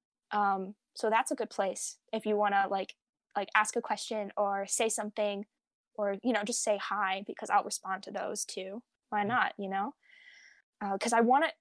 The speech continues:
Speaker 1: I really, really wanna have good interaction with my followers. And I used to be, you know, the person who,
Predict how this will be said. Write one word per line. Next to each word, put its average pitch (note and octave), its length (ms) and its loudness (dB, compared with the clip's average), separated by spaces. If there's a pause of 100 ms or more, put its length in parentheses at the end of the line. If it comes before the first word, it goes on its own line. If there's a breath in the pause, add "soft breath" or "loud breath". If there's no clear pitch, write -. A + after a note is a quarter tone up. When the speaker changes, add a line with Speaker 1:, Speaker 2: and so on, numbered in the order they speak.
Speaker 1:
I A#3 100 6
really, B3+ 360 2
really A#3 260 0
wanna G#3+ 320 -2
have G#3 500 -6
good G#3+ 200 2
interaction F#3+ 800 -2 (640)
with - 500 -2 (540)
my G3+ 160 -2
followers. - 640 -2
And A#3 100 2
I A#3 40 4
used B3+ 240 0
to B3 80 0
be, A3 360 -2
you A3 140 -2
know, G#3 100 0
the G3+ 100 -2
person G#3+ 380 -2
who, G3 420 -2